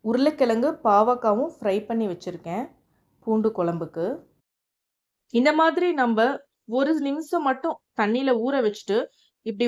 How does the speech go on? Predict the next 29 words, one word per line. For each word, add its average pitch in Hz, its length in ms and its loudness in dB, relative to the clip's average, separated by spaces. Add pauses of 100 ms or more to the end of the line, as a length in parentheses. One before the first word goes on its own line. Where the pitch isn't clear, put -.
உளிக்கிறதுனால 240 640 0 (100)
சின்ன 254 160 -2 (100)
வெங்காயம், 240 480 2
பூண்டு 247 360 2 (140)
இது 214 100 0 (100)
எல்லாமே 233 320 0 (220)
ஒரு 233 120 2 (100)
நிமிஷத்துல 233 440 -2 (460)
நீங்க 214 200 2
வந்து 226 140 0 (140)
ஒரு 220 120 4 (100)
கைப்பிடி 240 440 0
அளவுக்கு 185 320 -4 (120)
உரிச்சு 208 340 -4
எடுத்துடலாம். 180 520 -4 (280)
உங்களோட 220 280 2 (120)
நெகக்கண்ணும் 262 560 -2
வலிக்காது, 202 460 0 (500)
பூண்டு 320 380 0
வெங்காய 240 340 2 (140)
வாசனையும் 226 580 -2
நம்ம 190 180 -4 (100)
கையில 214 320 0
வந்துட்டு 180 300 -4
அதிகமா 190 360 -2 (100)
வராது. 165 340 -2 (640)
நீங்களும் 277 380 0
இந்த 208 180 0
மாதிரி 220 220 2